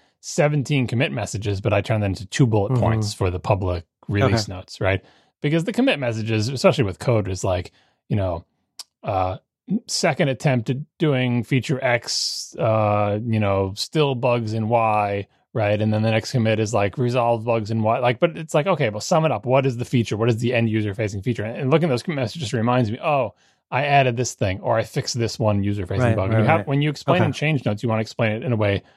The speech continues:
Speaker 1: that other people understand. In the same way that, like, I don't even have commit messages most of the time on my blog because they're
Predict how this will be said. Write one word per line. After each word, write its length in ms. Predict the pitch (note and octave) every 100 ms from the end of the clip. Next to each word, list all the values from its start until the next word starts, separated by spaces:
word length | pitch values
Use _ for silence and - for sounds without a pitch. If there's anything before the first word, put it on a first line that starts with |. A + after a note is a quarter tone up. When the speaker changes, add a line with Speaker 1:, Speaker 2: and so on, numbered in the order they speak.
| _ _
Speaker 1:
that 100 | G#2+
other 160 | A#2 A2+
people 220 | A#2 G#2+
understand. 540 | F#2 F2+ - A#2+ F#2 G#2+
In 60 |
the 60 | C#3
same 220 | C4+ C4+
way 160 | F#3 C#3
that, 160 | A2+ - _ _ _ _ -
like, 220 | A#2 - _ _ _ -
I 100 | A3+
don't 140 | F#3+
even 140 | C3+
have 320 | G#2+ C#3 D3 D#3
commit 220 | A#2 A2+
messages 400 | G2 G2 A2 G2
most 200 | G2+ G2
of 100 | A2
the 60 | F#2+
time 120 | G2
on 120 | F#2+
my 120 | F2 F2
blog 380 | F3+ F3 G2+ - _ _ -
because 300 | C#3 C3 A#2
they're 180 | B2